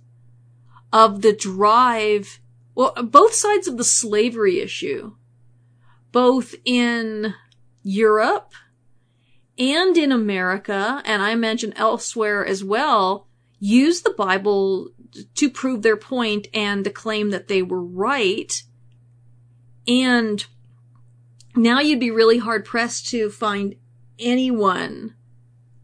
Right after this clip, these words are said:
um, who would be excusing slavery as an institution. And, you know, as, as we go forward in time,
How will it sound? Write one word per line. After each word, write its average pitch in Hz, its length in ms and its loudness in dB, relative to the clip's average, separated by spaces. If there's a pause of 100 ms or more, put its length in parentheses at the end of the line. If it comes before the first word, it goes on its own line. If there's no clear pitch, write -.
(220)
um, 190 640 -2 (720)
who 311 140 2
would 254 140 -2
be 240 120 -2
excusing 240 760 -4
slavery 214 800 -2 (840)
as 214 200 0
an 214 100 0
institution. - 920 0 (720)
And, 254 840 -2
you 247 200 2
know, 359 140 4
as, 294 300 0
as 269 180 0
we 254 160 -2
go 302 260 -2
forward 277 540 -6
in 233 180 -2
time, 269 720 -2